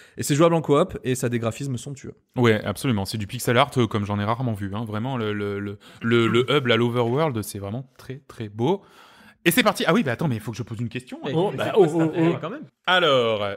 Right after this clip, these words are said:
Speaker 2: messieurs, dames, attention, je pense que ça va aller très, très vite.
Speaker 4: Pas pour moi.
Speaker 2: Donc, je vais
Speaker 1: Zelda.
Speaker 2: dire la question très, très rapidement. De quelle série le producteur de Outer Wilds est-il le héros ?
Speaker 3: Fallout. Attends,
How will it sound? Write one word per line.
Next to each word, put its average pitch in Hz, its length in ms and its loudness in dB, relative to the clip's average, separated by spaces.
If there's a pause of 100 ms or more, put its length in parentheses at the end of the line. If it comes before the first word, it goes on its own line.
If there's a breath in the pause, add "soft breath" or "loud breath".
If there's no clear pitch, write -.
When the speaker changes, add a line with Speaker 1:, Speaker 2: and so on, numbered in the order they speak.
(140)
Speaker 2:
messieurs, 165 400 -4
dames, 156 180 2
attention, 147 540 -2
je 123 160 0
pense 151 320 -2
que - 100 -4
ça 135 200 2
va 131 120 4
aller 131 260 2 (260)
très, - 260 0
très 156 260 -2
vite. 139 320 -4
Speaker 4:
Pas - 80 -12
pour 110 140 -12
moi. 127 80 -6
Speaker 2:
Donc, 139 180 0
je 123 120 -2
vais 135 100 2
Speaker 1:
Zelda. 139 480 4
Speaker 2:
dire 117 80 -10
la 135 140 4
question 139 520 -4 (200)
très, - 200 -6
très - 160 0
rapidement. 147 540 -2 (2250)
De 127 180 2
quelle 202 180 2
série 160 260 2
le 127 80 4
producteur 151 420 0
de 131 180 0
Outer 165 200 2
Wilds 156 520 0
est-il 131 320 -4
le 127 180 0
héros ? 127 240 0 (520)
Speaker 3:
Fallout. 151 160 -4 (920)
Attends, 120 120 -18